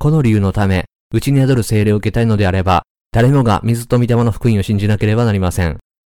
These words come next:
サタンはたとえ人々がイエスを信じていたとしても、罪の許しを受けられなかったなら、罪のうちにいる者を支配します。誰かが悪魔に疲れた人から暗示を受けるなら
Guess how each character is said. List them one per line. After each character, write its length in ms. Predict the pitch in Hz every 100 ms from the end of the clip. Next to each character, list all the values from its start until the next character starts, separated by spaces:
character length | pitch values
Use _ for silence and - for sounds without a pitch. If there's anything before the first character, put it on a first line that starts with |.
| _ _ _ -
サ 140 | 131
タ 140 | 135
ン 80 | 117
は 120 | 95
た 140 | - 101
と 100 | 104
え 160 | 101 - _ _
人 180 | - 131
々 220 | 127 107
が 200 | 92 85
イ 100 | 110
エ 60 | 131
ス 100 | 120
を 80 | 107
信 180 | - 123
じ 100 | 107
て 80 |
い 40 | 101
た 120 | 98
と 100 | 98
し 60 | -
て 80 |
も、 220 | 98 95 - _ _ -
罪 140 | 139
の 180 | 127 104
許 120 | 107
し 100 | -
を 60 | 104
受 100 | 110
け 60 |
ら 80 | 110
れ 80 | 113
な 100 | 117
か 80 | 110
っ 40 |
た 120 | 104
な 80 | 95
ら、 180 | 90 85 - _ _
罪 180 | - 139
の 100 | 110
う 40 |
ち 120 | - 104
に 80 |
い 60 | 104
る 100 | 101
者 200 | 104 98
を 80 | 90
支 120 | -
配 120 | 117
し 100 | 104
ま 120 | 85
す。 260 | 85 - - _ _ _ _ _ -
誰 200 | 135 151
か 120 | 131
が 140 | 107
悪 180 | 107 135
魔 80 | 113
に 100 | 107
疲 180 | - 117
れ 100 | 113
た 100 | 104
人 160 | 101 107
か 120 | 101
ら 160 | 92 101
暗 140 | 104
示 100 | 127
を 40 |
受 100 | 107
け 60 | 117
る 100 | 110
な 100 | 95
ら 200 | 90